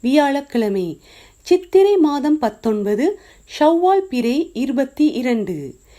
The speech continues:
நல்ல நேரம் காலை பத்து முப்பது முதல் பதினொன்று முப்பது வரை. ராகு காலம் ஒன்று முப்பது முதல் மூன்று மணி வரை. யமகண்டம் ஆறு மணி முதல் ஏழு முப்பது வரை.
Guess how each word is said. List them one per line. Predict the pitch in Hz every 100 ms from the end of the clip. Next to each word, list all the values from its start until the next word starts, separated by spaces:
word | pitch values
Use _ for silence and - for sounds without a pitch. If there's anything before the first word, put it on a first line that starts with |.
| - _
நல்ல | - 269 285 269
நேரம் | 262 262 254 240
காலை | 254 254 294 440 - _ -
பத்து | 247 240 240
முப்பது | 240 285 - 381 392
முதல் | 370 453 523
பதினொன்று | 294 277 277 392 453 403
முப்பது | 311 - 277 226
வரை. | 208 180 156 139 - - _
ராகு | 208 220 180
காலம் | - 202 196 330 - _ _ -
ஒன்று | 320 440 415
முப்பது | 320 - - 233
முதல் | 220 220 359 -
மூன்று | 240 262 247 226
மணி | 233 220
வரை. | 202 190 180 143 - - - _ -
யமகண்டம் | 247 294 339 254 190 220 392 - _ _
ஆறு | 214 226 247
மணி | 233 196
முதல் | 190 233 494 -
ஏழு | 277 277
முப்பது | 269 277 - 302 240
வரை. | 202 175 143 127